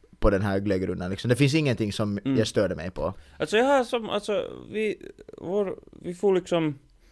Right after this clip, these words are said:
Speaker 2: vi får jättetidigt.
Speaker 1: Mm.
Speaker 2: Eller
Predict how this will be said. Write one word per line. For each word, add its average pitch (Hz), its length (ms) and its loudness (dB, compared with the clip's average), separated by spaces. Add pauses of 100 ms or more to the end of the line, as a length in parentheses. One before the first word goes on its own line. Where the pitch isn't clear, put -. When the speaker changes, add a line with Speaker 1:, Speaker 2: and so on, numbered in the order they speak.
(360)
Speaker 2:
vi 151 140 -2
får 185 280 4 (640)
jättetidigt. 127 920 0 (480)
Speaker 1:
Mm. 131 220 -4 (140)
Speaker 2:
Eller 151 280 6